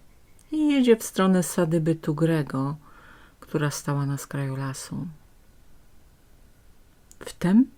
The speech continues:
na drodze staje mu niedźwiedź, a z tyłu tygrys szczerzy olbrzymie kły. „Precz z naszego lasu”, mówi niedźwiedź.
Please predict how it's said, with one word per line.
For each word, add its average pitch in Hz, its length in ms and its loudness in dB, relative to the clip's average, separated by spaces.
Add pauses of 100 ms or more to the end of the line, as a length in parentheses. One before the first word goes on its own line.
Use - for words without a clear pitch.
(420)
na 156 180 6
drodze 165 360 2
staje 185 340 0
mu 185 120 4
niedźwiedź, 139 720 0 (720)
a 277 80 0
z - 180 -12
tyłu 151 440 -2 (140)
tygrys 151 640 0
szczerzy 143 520 -2
olbrzymie 143 400 -4
kły. - 300 -10 (2000)
„Precz 180 300 8
z 127 120 -4
naszego 147 420 4
lasu”, 143 500 4 (880)
mówi 143 300 -2
niedźwiedź. 135 680 -2